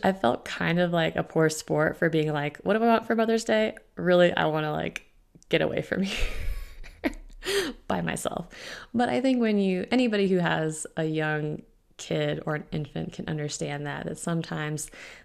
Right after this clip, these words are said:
the best thing is just to have a couple of hours of quiet to yourself. And so I went to my favorite local coffee shop, Wild Horses Cafe, uh, in Florissant, and I wrote for a few hours, and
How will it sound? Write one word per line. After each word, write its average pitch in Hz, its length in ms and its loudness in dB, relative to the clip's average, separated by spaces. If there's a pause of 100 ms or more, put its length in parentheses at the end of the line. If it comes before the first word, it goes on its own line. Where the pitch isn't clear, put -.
the 170 80 -6
best 196 280 0
thing 175 320 0
is 165 180 -4
just 165 300 -6
to 170 60 -6
have 151 460 -6 (120)
a 156 60 -6
couple 156 320 -6
of 147 100 -6
hours 143 640 -4
of 147 140 -8
quiet 143 520 -4 (340)
to - 120 -6
yourself. - 680 -8
And 143 180 -8
so 139 420 -6 (500)
I 151 160 -4
went 147 360 -6
to 151 340 -2
my 139 320 -4
favorite 147 580 -2
local 151 380 -2
coffee 151 420 -8
shop, 151 480 -8 (440)
Wild 147 300 0
Horses 151 400 -6
Cafe, 151 800 -8 (100)
uh, 170 200 -6
in 151 160 -6
Florissant, 151 720 -6 (140)
and 147 300 -10
I 143 120 -10
wrote 147 200 -6
for - 120 -8
a 156 40 -6
few 165 160 -4
hours, 156 420 -6
and 170 320 -10